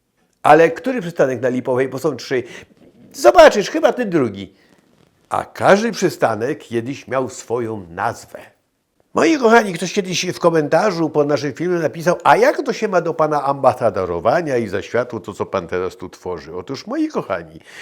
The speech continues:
no przecież to jasne, że ja przywołuję,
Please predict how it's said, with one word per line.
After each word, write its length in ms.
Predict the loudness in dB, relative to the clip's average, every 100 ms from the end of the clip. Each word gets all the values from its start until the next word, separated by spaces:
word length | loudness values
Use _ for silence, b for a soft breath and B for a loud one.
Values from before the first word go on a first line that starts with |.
| B B
no 80 | -6
przecież 220 | -6 -8
to 100 | -4
jasne, 540 | 0 0 0 -10 -8
że 180 | -6 -4
ja 220 | 0 0
przywołuję, 1040 | 0 -6 -12 -8 -6 -6 -8 -8 -2 -2